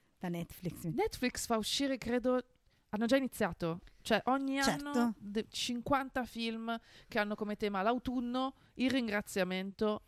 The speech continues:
Speaker 2: Halloween e Natale. E ti dirò di più, s-, secondo me gli portano un sacco di visibilità. Io leggo molti più articoli e riferimenti a quel genere di film lì che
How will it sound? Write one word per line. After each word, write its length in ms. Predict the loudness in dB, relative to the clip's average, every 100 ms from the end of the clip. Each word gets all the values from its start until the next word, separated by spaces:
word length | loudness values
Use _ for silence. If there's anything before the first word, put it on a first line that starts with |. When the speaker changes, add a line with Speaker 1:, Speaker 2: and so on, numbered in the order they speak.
| _
Speaker 2:
Halloween 560 | -2 2 4 4 2 0
e 80 | 0
Natale. 580 | 0 -2 -2 -2 -2 -4 -20 _
E 100 | 0
ti 120 | 4 6
dirò 200 | 8 8
di 120 | 6
più, 280 | 2 2 2 -2 -18
s-, 140 | -18 _ _ _ _ _
secondo 520 | -14 -6 -4 -4 -2
me 120 | 0 0
gli 80 |
portano 340 | 2 2 2 -2
un 100 | -4
sacco 480 | 0 0 0 -2 -4
di 80 |
visibilità. 680 | -2 -4 -4 -4 -4 -4 -6 -10 _ _ _
Io 160 | 6 8
leggo 280 | 8 8 6
molti 360 | 6 4 2 0
più 260 | 2 4
articoli 540 | 2 2 -4 -2 0 0
e 20 |
riferimenti 600 | 0 -2 -2 -4 -4 -6
a 80 | -8
quel 220 | 0 0
genere 320 | 4 2 2 0
di 100 | -2
film 240 | -4 -2 0
lì 240 | 0 0
che 360 | 0 2 2